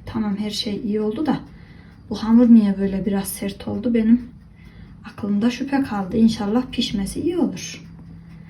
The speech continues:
Şöyle ipleri çıkabiliyor. Sorun değil. Şöyle pizzacıklarımız hazır. Kuzularımın pizzası.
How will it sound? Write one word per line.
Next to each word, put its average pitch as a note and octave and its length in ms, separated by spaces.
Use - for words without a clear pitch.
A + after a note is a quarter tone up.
Şöyle - 240
ipleri G#3 420
çıkabiliyor. A#3+ 880
Sorun A3+ 400
değil. A3 340
Şöyle B3+ 360
pizzacıklarımız A3+ 840
hazır. A#3+ 480
Kuzularımın G#3+ 560
pizzası. G#3 640